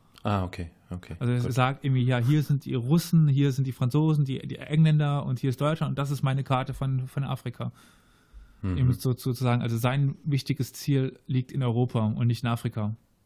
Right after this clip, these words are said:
Speaker 1: Mhm, mhm.
Speaker 2: Naja. Aber warum sich Bismarck jetzt plötzlich umentschieden hat und doch für Kolonien stand,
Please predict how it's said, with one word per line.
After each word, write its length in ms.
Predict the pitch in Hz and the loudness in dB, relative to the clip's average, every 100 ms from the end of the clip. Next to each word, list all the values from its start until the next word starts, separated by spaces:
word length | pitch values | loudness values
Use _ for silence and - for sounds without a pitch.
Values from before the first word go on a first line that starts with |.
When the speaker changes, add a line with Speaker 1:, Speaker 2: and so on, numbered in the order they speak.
| _ _ | _ _
Speaker 1:
Mhm, 460 | 95 90 87 85 92 - | -4 -4 -4 -6 -10 -12
mhm. 160 | 95 87 | -4 0
Speaker 2:
Naja. 180 | 113 107 - - - - - - | 0 0 -8 -20 -20 -20 -20 -2
Aber 240 | 147 147 | 0 2
warum 320 | 131 127 214 185 | 2 2 2 2
sich 200 | 165 - | 2 0
Bismarck 400 | 175 170 143 143 | 0 2 2 0
jetzt 160 | - | -2
plötzlich 320 | 143 143 127 - | -2 0 -2 0
umentschieden 1080 | 196 180 _ _ _ _ 135 - 139 131 117 | 0 0 _ _ _ _ 0 4 2 4 2
hat 160 | 120 | 0
und 120 | 127 | -2
doch 120 | 151 - | -2 -4
für 240 | - 143 | -4 -4
Kolonien 400 | - 135 131 127 | 0 0 0 0
stand, 460 | - 120 131 165 | -2 -4 -2 -2